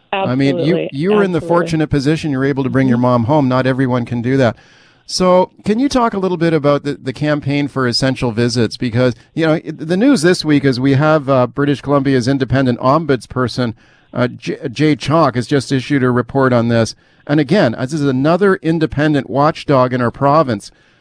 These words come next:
Speaker 1: sort of sounding the alarm on this, saying, "Look, we need better rules on this," because a lot
Speaker 2: Mm-hmm.
Speaker 1: of people are trying to get this essential visitor designation to see their loved ones, and they're being turned down like you were.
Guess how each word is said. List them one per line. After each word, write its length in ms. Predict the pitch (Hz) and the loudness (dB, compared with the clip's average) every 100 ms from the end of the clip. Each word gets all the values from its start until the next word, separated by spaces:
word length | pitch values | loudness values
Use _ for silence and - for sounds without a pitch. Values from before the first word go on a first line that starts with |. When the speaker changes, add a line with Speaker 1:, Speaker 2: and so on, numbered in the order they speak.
| _ - | _ -18
Speaker 1:
sort 400 | - 160 160 156 | -6 0 2 4
of 160 | 143 | 2
sounding 400 | - 147 180 208 | 0 -2 0 0
the 60 | 151 | 0
alarm 320 | 131 160 196 | 2 2 2
on 120 | 123 | 2
this, 160 | 110 113 | 0 0
saying, 220 | 123 123 | -2 0
"Look, 160 | 175 113 | -2 0
we 140 | 156 | -2
need 200 | 226 131 | -2 -2
better 240 | 120 151 143 | -2 0 0
rules 420 | 127 175 147 110 | 2 2 2 0
on 160 | 107 104 | -2 -2
this," 260 | 107 98 - _ _ _ _ | -4 -4 -10 _ _ _ _
because 220 | 131 151 | -4 0
a 60 | 143 | 2
lot 160 | 147 185 | 2 2
Speaker 2:
Mm-hmm. 80 | |
Speaker 1:
of 60 | 220 | 0
people 460 | 175 165 151 151 - _ _ _ _ _ _ - | -2 0 0 0 -2 _ _ _ _ _ _ -4
are 120 | 135 | -4
trying 440 | - 160 170 208 208 | 0 2 2 0 -2
to 100 | 165 | 0
get 260 | 160 - | 0 0
this 260 | 143 143 - _ 135 | 0 0 -4 _ -6
essential 520 | - 156 165 170 151 | -2 -2 0 0 0
visitor 420 | 123 139 143 131 | 2 2 2 0
designation 640 | 123 135 120 120 135 143 127 | 0 -2 -2 -2 -2 -2 -4
to 80 | 113 | -2
see 160 | 143 | -2
their 140 | 123 117 | 0 2
loved 240 | 127 147 | 0 0
ones, 180 | 135 120 | -2 0
and 100 | 120 | 0
they're 80 | 120 | 0
being 260 | 135 147 139 | 0 0 0
turned 360 | 143 143 139 | 0 0 0
down 360 | 131 180 147 104 | 0 2 0 0
like 200 | 110 131 | -2 -2
you 120 | 165 | -2
were. 280 | 131 101 | 2 0